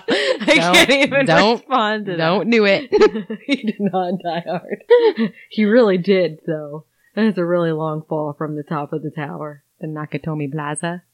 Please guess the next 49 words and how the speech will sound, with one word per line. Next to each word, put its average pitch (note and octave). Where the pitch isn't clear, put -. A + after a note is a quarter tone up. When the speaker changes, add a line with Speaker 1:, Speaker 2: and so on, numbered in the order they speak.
Speaker 2:
Okay. B2+
So A3+
anyway, D#3+
obscure C4
package G#3+
says D#3+
"Happy D#3+
Easter" E3
across D#3
the D#3+
front. D3
Speaker 1:
You C#4+
know, C#4
I C#4
wonder D#4
what E4+
the A3
font F#3+
was, D#3+
because B3
really, C4
the B3+
font D#4+
makes A3+
all G3+
the F#3
difference. E3
Speaker 2:
I E3+
think G#3+
it E4+
was C4+
handwritten A3
in F#3
black F3
marker E3+
like D3+
a D#3+
serial D#3+
killer. C#3+
Speaker 1:
Happy E4
Easter F4
is G3
one B3
thing F#3+
if G3
you A#3+
have, A#3
like, G#3
a F#3+